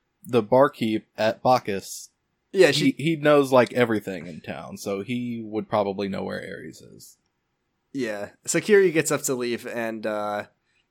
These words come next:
Speaker 2: as he's leaving, Reina's like, "Oh, by the way, did you know that Nishki's a, he's, he's a sicko? He's got a villain's
Speaker 1: He's a
Speaker 2: wiki
Speaker 1: bad
Speaker 2: page."
Speaker 1: boy now.
Speaker 2: He's a bad boy. He's got,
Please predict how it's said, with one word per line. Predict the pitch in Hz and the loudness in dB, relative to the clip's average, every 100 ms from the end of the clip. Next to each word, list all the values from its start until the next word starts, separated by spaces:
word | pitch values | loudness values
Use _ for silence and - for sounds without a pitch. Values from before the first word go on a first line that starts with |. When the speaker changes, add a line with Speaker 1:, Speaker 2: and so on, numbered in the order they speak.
| _ | _
Speaker 2:
as | 143 135 | 0 0
he's | 131 117 | 0 -4
leaving, | 120 120 107 107 104 101 _ _ | -4 -6 -4 -6 -8 -14 _ _
Reina's | - 120 113 110 | -4 -2 -2 -4
like, | 110 - | -6 -4
"Oh, | |
by | 113 113 | -2 -2
the | 107 | -2
way, | 107 | -4
did | 104 107 | -6 -8
you | 120 | -6
know | 120 120 | -4 -4
that | 113 107 - | -4 -6 -8
Nishki's | 131 113 - 110 110 | -8 -6 -8 -8 -6
a, | 107 107 110 _ | -6 -6 -8 _
he's, | 120 107 - | -10 -8 -10
he's | - 117 107 | -12 -12 -6
a | |
sicko? | - 113 117 110 | -6 -4 -4 -4
He's | 110 104 | -6 -6
got | 120 104 | -6 -6
a | |
villain's | 110 107 104 | -6 -10 -10
Speaker 1:
He's | 110 | -10
a | |
Speaker 2:
wiki | - | -10
Speaker 1:
bad | 95 101 | -6 -4
Speaker 2:
page." | 127 | -4
Speaker 1:
boy | 95 90 90 | -4 -6 -8
now. | 90 87 90 92 _ _ _ _ _ | -12 -16 -18 -20 _ _ _ _ _
Speaker 2:
He's | - 120 | -18 -16
a | 113 | -10
bad | 120 110 107 | -4 -4 -4
boy. | 110 | -6
He's | 104 - | -6 -6
got, | 107 | -6